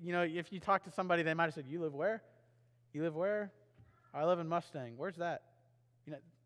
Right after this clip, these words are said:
they probably didn't <laughs> know. They probably didn't know, and now we get to see that this community is one of the most rapidly growing communities in the entire O K C area. Small things, when nurtured, when cared for,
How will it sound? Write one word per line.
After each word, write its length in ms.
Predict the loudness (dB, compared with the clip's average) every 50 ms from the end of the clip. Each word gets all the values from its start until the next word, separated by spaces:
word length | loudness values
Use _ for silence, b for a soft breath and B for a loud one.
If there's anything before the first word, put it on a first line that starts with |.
| _ _ _ _
they 80 | -10 -6
probably 220 | 0 2 2 2
didn't 260 | 2 0 -2 -2 -4 -2
<laughs> 40 | -2
know. 260 | -2 0 0 -2 -2 b b b b b b b b b b b b _ _ _ _ _ _
They 80 | -8 -2
probably 200 | 2 4 4 6
didn't 120 | 4 4 4
know, 180 | 4 4 4
and 80 | 4 4
now 140 | 4 4 4
we 140 | 4 4 2
get 120 | 2 0
to 100 | 0 -6
see 260 | -10 -8 -6 -4 -4 -4
that 180 | -6 -8 -6
this 140 | -6 -6 -6
community 600 | -6 -8 -6 -6 -4 -4 -4 -4 -2 0 0 0
is 100 | 0 0
one 100 | -2 -2
of 60 | -2 0
the 60 | 0
most 200 | 0 0 -2 -2 -4
rapidly 560 | -2 0 2 2 2 2 -2 -2 -2 -2 -2
growing 340 | 0 2 2 2 2 2 0
communities 640 | -4 -6 -6 -4 -2 -2 0 0 0 -2 -2 -6 b b b b b b
in 100 | -2 0
the 80 | 0 0
entire 500 | 0 0 0 2 6 6 6 6 6 4 2
O 100 | 0 0
K 180 | 2 -2 -2
C 280 | -2 -2 -6 -6 -8 -6 -6
area. 400 | -2 0 2 4 4 4 2 0 B B B B B B B
Small 540 | -20 -14 -8 0 4 6 8 8 8 8 6
things, 580 | 4 0 -2 0 2 2 2 0 -2 -4 -6 -2
when 300 | 0 0 2 2 2 4
nurtured, 640 | 6 6 6 6 2 -2 0 2 2 2 0 0
when 180 | -2 -4 -4 -4
cared 340 | -6 -4 2 2 2 2 2 0
for, 320 | 0 0 2 2 0 -2